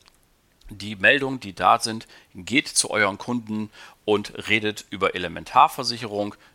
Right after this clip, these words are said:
Die ist tausendmal besser in eurem Bestand aufgehoben als sonst wo.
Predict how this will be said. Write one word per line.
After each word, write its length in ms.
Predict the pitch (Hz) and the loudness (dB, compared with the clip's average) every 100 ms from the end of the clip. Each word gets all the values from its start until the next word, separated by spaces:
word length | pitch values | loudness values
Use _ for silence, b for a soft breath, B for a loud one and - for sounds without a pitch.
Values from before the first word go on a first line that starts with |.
| _ | _
Die 80 | 87 | -10
ist 180 | - - | -8 4
tausendmal 380 | 139 135 113 | 4 4 -4
besser 260 | 107 107 107 | -2 0 0
in 100 | 98 | -2
eurem 220 | 120 127 | -4 -6
Bestand 400 | 110 - 95 - | -6 -6 -6 -8
aufgehoben 560 | - - 87 85 85 87 b b - | -10 -8 -12 -10 -12 -14 b b 0
als 200 | 117 - | 2 2
sonst 360 | 67 - - | 2 0 0
wo. 180 | 73 58 | -4 -18